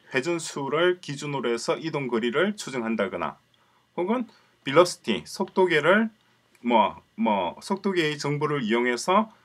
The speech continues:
이동 거리를 추정하거나, 혹은 구글에서 제공하고 있는 어떤 데이터, 그러니까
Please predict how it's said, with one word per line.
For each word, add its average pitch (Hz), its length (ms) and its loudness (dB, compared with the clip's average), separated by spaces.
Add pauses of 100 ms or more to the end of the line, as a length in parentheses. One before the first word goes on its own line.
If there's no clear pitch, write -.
이동 147 260 -2
거리를 127 500 0
추정하거나, 110 680 -4 (400)
혹은 214 400 2 (120)
구글에서 190 500 0
제공하고 143 520 -4
있는 160 360 -4
어떤 - 240 -10 (140)
데이터, 127 520 0 (540)
그러니까 113 500 -4